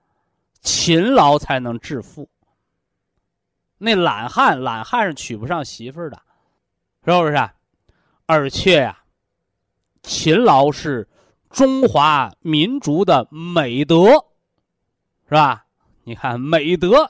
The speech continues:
你上升到国民教育层面了。<laughs> 哎，那么从健康的角度来讲，你早起，早到什么程度？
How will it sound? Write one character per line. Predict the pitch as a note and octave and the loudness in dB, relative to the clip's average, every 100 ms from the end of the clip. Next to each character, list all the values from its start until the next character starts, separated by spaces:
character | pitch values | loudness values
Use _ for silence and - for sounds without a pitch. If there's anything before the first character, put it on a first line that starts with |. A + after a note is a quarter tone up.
| _ | _
你 | B2+ A2+ | -16 -16
上 | A#2 G3+ D3+ | -10 -10 -8
升 | D3+ | -2
到 | D#3+ C3 _ _ _ _ | -2 -2 _ _ _ _
国 | C#3+ | -2
民 | F3 F#3+ | -2 -2
教 | G3 A3 | 2 4
育 | D3+ | 2
层 | B2 A2 | -2 -10
面 | A#2 A2+ | -8 -6
了。 | B2+ G#2+ _ | -6 -8 _
<laughs> | _ C3 C#3 - _ _ _ _ | _ -12 -12 -16 _ _ _ _
哎， | - _ _ _ _ _ _ _ _ _ _ _ _ _ | -20 _ _ _ _ _ _ _ _ _ _ _ _ _
那 | - B3+ | -2 2
么 | C4+ | 2
从 | - A3+ | 2 -4
健 | A#3 C4+ C4 | 0 0 2
康 | G3+ G3 | 2 2
的 | F3 | 2
角 | D3+ C#3 | 2 4
度 | D3+ | 2
来 | D3+ | 2
讲， | C3 G#2+ F#2 | -2 -8 -10
你 | B2+ D3+ A#3 _ _ | -8 -6 -6 _ _
早 | - C3+ D#3 D4+ | -2 2 4 2
起， | - - - _ _ _ _ _ _ _ _ | -2 -8 -12 _ _ _ _ _ _ _ _
早 | - F3+ D#3 | -2 2 4
到 | A#3+ C4 | 4 2
什 | F#3 | 0
么 | F4 | -2
程 | - D#3+ F3+ | 0 2 4
度？ | E3+ | 4